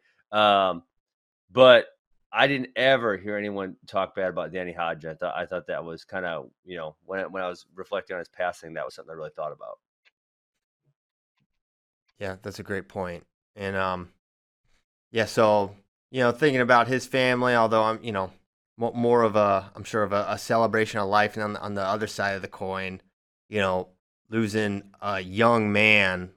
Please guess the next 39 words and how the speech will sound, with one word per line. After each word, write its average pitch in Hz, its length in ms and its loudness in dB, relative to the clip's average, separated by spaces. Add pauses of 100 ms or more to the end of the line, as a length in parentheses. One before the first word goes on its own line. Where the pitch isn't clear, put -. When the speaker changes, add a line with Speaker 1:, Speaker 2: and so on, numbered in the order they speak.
Speaker 2:
like 98 180 -4
Mikey 101 300 -2
Rashado 92 840 -2 (400)
was 90 640 -2 (480)
really, 127 960 4 (440)
I 113 60 -12
mean, 123 140 0
it's 110 80 -6
very 117 240 4
troubling. 110 520 -4 (220)
It's - 180 -20
really 104 260 -4
sad. 90 500 -6
Speaker 1:
Mm-hmm. 98 280 -14
Speaker 2:
And 90 220 -10 (540)
this 113 200 -4
is 113 140 -2
someone 113 380 2
that, 107 280 0
you 143 120 0
know, 120 80 4
we 135 220 2
all 127 220 8
watched 110 560 0
and, 98 380 -6 (540)
you 107 100 -8
know, 107 80 0
I, 113 340 2
I 123 160 2
actually 123 300 0
got 113 180 2
to 110 60 -10
know 117 220 4
him 113 100 2
a 101 60 2
little 127 320 6
bit 104 340 -2
just - 240 -10 (160)
through, 104 360 -4